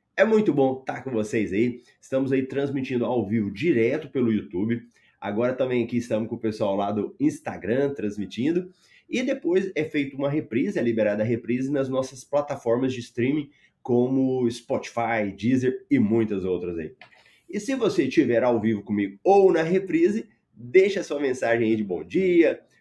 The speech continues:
fala pra mim de onde você é. Muito bom saber aí que a galera tá participando.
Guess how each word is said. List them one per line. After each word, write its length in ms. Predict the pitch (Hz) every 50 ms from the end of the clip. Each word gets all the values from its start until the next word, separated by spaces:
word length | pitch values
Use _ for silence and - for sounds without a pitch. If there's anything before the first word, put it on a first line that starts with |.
| _ _ _
fala 200 | 196 190 175 160
pra 140 | 156 147 143
mim 140 | 147 143 135
de 80 | 131
onde 180 | 123 120 120 113
você 280 | 98 107 104 - - 90
é. 360 | 101 143 165 160 147 139 - - _ _
Muito 220 | - 147 165 160 147
bom 180 | 139 131 127
saber 300 | 127 127 - 107 107 113
aí 120 | 110 113 110
que 80 | - 117
a 40 |
galera 380 | 104 104 101 98 98 104 107 104
tá 140 | - 107 104
participando. 800 | - _ - 110 98 101 - - 101 - - 107 98 87 -